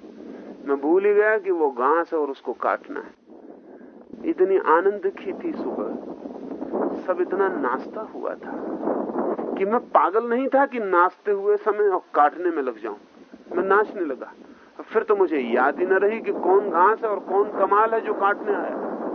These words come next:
ये तो आप आए तो आपने मुझे ख्याल दिला दिया। कृष्ण इतने नाचने में मग्न हो गए इस जगत में। कबीर का बेटा तो घास के साथ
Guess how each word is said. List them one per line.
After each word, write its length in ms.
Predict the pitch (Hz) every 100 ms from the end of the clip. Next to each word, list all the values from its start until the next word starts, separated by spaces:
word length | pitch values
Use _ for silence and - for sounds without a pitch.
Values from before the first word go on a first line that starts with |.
| - - -
ये 60 | -
तो 180 | 135 113
आप 320 | 147 185 185
आए 220 | 190 208
तो 120 | 196
आपने 280 | 180 185 196
मुझे 240 | 196 185
ख्याल 280 | 190 180 196
दिला 240 | 208 170 -
दिया। 280 | - - - - - - - - _ _ _ _ - - - - - - - _ _ _ -
कृष्ण 320 | 190 220 -
इतने 340 | 208 - 185 170
नाचने 580 | 151 135 147 151 180 175
में 140 | 151
मग्न 420 | 127 127 151 180
हो 160 | 147 123
गए 240 | 117 104
इस 100 | 104
जगत 560 | - - 104 101 - -
में। 340 | 104 104 - - - - - - - - - - _ _ _ - - - - - - - - - - - - - - -
कबीर 360 | 143 127 170 180
का 180 | - 135
बेटा 420 | 120 135 147 156
तो 140 | 151
घास 440 | 117 - 101 123 143
के 180 | - 139
साथ 300 | - 127 143